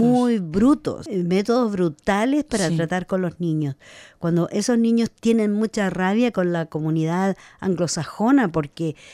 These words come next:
Speaker 1: ellos sienten que han perdido oportunidades y
Speaker 2: Sí.
Speaker 1: que es la verdad, no tienen las mismas oportunidades que un anglosajón, que un blanco.
Speaker 2: Claro, y además la otra cosa que me pregunto,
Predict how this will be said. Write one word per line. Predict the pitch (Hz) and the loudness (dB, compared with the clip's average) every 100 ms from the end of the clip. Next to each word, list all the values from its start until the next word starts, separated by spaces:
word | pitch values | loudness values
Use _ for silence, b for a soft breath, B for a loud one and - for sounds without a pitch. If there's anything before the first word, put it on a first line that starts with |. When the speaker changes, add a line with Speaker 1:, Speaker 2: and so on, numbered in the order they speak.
| B B B | B B B
Speaker 1:
ellos | - 190 190 | -2 0 2
sienten | - - 233 247 226 185 | -2 2 4 4 0 -2
que | 180 | -4
han | 180 | -4
perdido | 185 165 185 190 | -4 -4 -2 -2
oportunidades | 180 165 - 160 151 147 190 254 180 147 170 | -2 -4 -6 -4 -2 -2 -2 0 0 -2 -4
y | |
Speaker 2:
Sí. | 180 | 0
Speaker 1:
que | 160 | 0
es | |
la | 180 180 | 0 0
verdad, | 160 147 226 311 160 | -2 -2 0 0 -2
no | 175 156 | -2 -6
tienen | 143 220 269 | 0 2 2
las | 226 | 2
mismas | 196 208 226 | 0 0 0
oportunidades | 202 175 - 165 165 180 214 226 B B B - | -2 -4 -2 0 0 2 0 -2 B B B 0
que | 180 | 2
un | 185 | 4
anglosajón, | 190 190 180 - 180 247 320 233 | 2 0 -4 -6 -4 -2 0 0
que | - | -2
un | 175 170 | -6 -2
blanco. | 214 294 247 - - - | 0 0 -2 -6 -12 -8
Speaker 2:
Claro, | - 233 214 175 - | -2 0 2 0 -2
y | 208 | -2
además | 233 226 254 277 285 - | 0 0 0 0 -2 0
la | 196 | 0
otra | 214 240 | 0 -4
cosa | 226 190 190 226 | -4 -2 -2 -2
que | 196 | -2
me | 175 | -2
pregunto, | 175 175 170 170 170 202 | -2 -2 0 -2 -2 -4